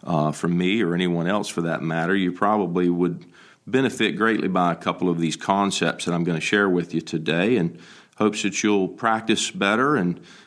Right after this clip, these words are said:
maybe encourage you to come out and get a golf lesson with myself or someone who teaches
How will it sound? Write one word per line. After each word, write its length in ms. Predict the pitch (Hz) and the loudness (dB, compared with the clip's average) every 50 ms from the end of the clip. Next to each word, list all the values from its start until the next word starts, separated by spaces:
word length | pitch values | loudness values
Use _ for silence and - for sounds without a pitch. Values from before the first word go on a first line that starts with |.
| _ - | _ -4
maybe 280 | - 104 117 107 98 95 | -2 0 2 2 2 0
encourage 360 | 92 82 - 110 110 107 101 | 0 0 0 0 0 2 0
you 60 | 101 | 0
to 80 | 95 92 | -2 0
come 220 | - 113 104 107 | 0 0 0 2
out 180 | 113 110 110 113 | 2 2 2 2
and 100 | 104 92 | 2 2
get 140 | 101 123 143 | 2 0 0
a 60 | 117 | 0
golf 320 | 90 90 85 85 - - | 0 0 0 -2 -2 -2
lesson 440 | 85 85 85 78 - - - 85 82 | -2 -2 -2 -2 -4 -2 -2 -2 0
with 280 | 80 80 - - - - - - - - - _ _ - | -2 -4 -6 -10 -20 -20 -20 -20 -20 -20 -20 _ _ -4
myself 560 | 87 82 80 - - 82 80 92 101 101 - | -2 -2 -2 0 0 0 2 2 0 0 -2
or 60 | 85 | -4
someone 380 | - - 92 90 90 90 87 90 | -2 -2 -2 0 0 0 0 -2
who 100 | 85 80 | -2 -2
teaches 600 | - - 98 95 90 - - 80 - - - | -2 0 0 0 0 -2 -4 -4 -4 -6 -10